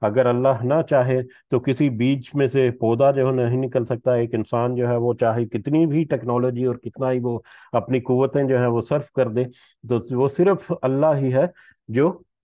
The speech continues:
जिसने ये बागात उगाए। और यहाँ पर बागात से मुराद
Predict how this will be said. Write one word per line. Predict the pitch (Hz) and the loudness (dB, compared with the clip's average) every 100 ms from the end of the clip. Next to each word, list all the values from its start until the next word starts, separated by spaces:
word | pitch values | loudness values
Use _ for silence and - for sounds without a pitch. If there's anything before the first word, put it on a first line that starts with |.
| - | -10
जिसने | 107 170 180 196 | 0 0 2 2
ये | 180 160 | 4 4
बागात | 127 120 110 127 127 | 2 2 2 2 0
उगाए। | 127 117 120 - - | 0 2 0 0 -2
और | 127 | -2
यहाँ | 120 127 | 0 0
पर | 135 139 | 0 -2
बागात | 117 110 110 123 135 | 0 0 2 0 0
से | 147 | -2
मुराद | 123 117 131 | 0 2 0